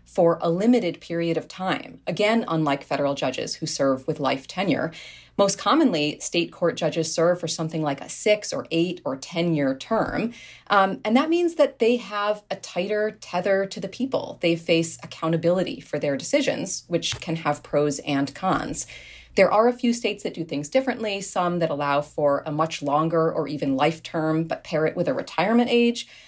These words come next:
Um, but only one state, Rhode Island, resembles the United States Supreme Court in allowing for life tenure with no retirement age.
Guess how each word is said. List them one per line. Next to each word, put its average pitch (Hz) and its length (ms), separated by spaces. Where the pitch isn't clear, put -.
Um, 190 240
but 214 160
only 240 220
one 226 200
state, - 360
Rhode 165 160
Island, 160 480
resembles 156 560
the 165 100
United 147 320
States 143 240
Supreme - 320
Court 143 260
in 160 80
allowing 139 360
for 139 200
life 160 240
tenure 139 460
with 139 340
no 139 280
retirement - 560
age. - 360